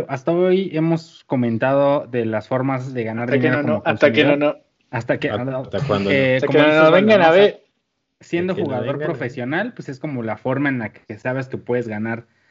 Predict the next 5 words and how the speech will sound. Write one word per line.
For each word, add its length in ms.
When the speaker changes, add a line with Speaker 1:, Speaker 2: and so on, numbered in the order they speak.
Speaker 1:
eh, 400
dinero 540
en 340
los 800
videojuegos. 680